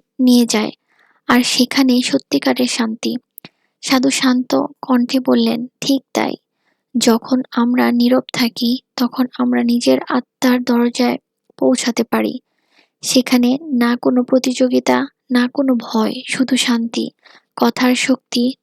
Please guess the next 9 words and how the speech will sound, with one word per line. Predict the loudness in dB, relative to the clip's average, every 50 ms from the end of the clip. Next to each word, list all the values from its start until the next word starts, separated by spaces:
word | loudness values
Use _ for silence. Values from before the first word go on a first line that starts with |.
| _ -2
তখনই | -2 -2 0 0 0 2 2 2
মূল্যবান | 2 4 4 4 4 4 4 2 2 0 0
হয়, | -2 -2 -4 -4 -4 -8 _ _ _ _ _ _ _ _ -2
যখন | 0 0 2 2 0 -2 -4 -2
তা | 0 0 0 2
আসে | 0 0 -2 -2 -2 -2 0 2
নীরবতার | 2 4 4 4 4 2 2 2 2 2 2 0 0
গভীরতা | 0 2 2 2 4 4 4 4 2 0 -2
থেকে।" | -4 -4 -6 -6 -6 -6 -6